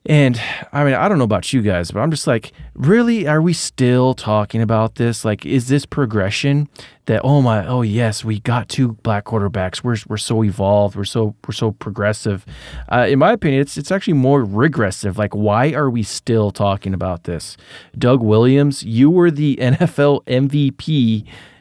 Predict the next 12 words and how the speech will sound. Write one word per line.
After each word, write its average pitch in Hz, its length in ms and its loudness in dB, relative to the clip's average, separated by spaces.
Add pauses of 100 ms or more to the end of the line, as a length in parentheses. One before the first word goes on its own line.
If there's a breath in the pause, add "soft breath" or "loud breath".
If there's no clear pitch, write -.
(120)
of 143 160 4
the 151 140 4
Super 160 340 0
Bowl 104 460 2
in 113 220 0
nineteen 151 760 0
eighty-eight. 139 1000 2 (120)
That's 123 320 -2
over 147 320 2
thirty 156 520 0
years 147 520 2
ago. 95 420 -4